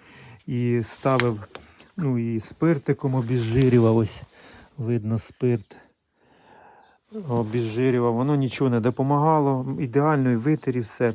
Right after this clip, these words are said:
Після того, е, замовив двохкомпонентну отаку епоксидну смолу, можна назвати і так, а де воно написано? П'ятихвилинний епоксидний клей, клей. І він дійсно досить швидко застиває.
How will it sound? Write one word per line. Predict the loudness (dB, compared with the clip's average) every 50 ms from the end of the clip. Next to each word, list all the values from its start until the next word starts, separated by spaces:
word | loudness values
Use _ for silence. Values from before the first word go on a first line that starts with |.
| -4
Після | -8 -10 -4 -2 -2 -2
того, | 2 2 2 2 4 2 0 -2 -4 -10 _ _ -14 -12 -10 -6 -2
е, | -2 0 0 0 0
замовив | 0 0 0 0 0 0 2 2 0 0 -2 -6 -12 _ _ _ _ _ _ _ _ _ _ _ _ _ _ _ -20 -20 -20 _ _ -20 _ -10 -2
двохкомпонентну | -2 -2 -2 -2 -4 -6 -6 -4 -4 -4 -2 -2 -2 -2 -2 -4 -6 -4 -4 -4 -4 -6 _ _ -20 -20 -20 -20 -20 -20 -20 _ _ -10
отаку | -10 -10 -8 -6 -8 -10 -8 -4 -2 -2 -2
епоксидну | -2 -2 -8 -10 -10 -10 -10 -8 -6 -4 -4 -6 -6
смолу, | -6 -6 -4 -4 -2 -2 -2 -2
можна | -2 -2 -2 -2 -2 -4 -4
назвати | -4 -4 -6 -6 -6 -6 -6 -6 -6 -6
і | -6 -6
так, | -6 -6 -6 -6 -6 -8 -10
а | -8
де | -4 -2 -2 0
воно | 0 0
написано? | 0 -2 -2 -4 -8 -8 -4 -4 -4 -4 -6 -8 -16 -20 -20 -20 -20 -20 -8 -6
П'ятихвилинний | -6 -4 -2 -4 -4 0 0 2 4 4 4 4 2
епоксидний | 2 0 -2 -4 -2 -4 -2 0 2 0
клей, | 0 2 0 2 2 2 0 -4 -10 _ -20 _
клей. | -6 -4 -4 -4 -6 -8 -14 _ _ _ -20 -20 -20 -20 -20 -20 -20 -20 -18 -18 -16 -16 -16 -6 -2
І | 0 2 2 4 4 4 4 2 0 -4 -12 _ _ -20 _ _ -20 -20 -20 -20 -18 -10
він | -6 -6 -2 0 0 0 0 0
дійсно | 0 0 0 0 0 0 0 -2 0 2
досить | 2 0 0 0 -6 -8 -4 -2
швидко | 0 0 0 -2 -4 -2
застиває. | -2 -2 -4 -2 -2 -2 0 2 2 4 4 4 2 0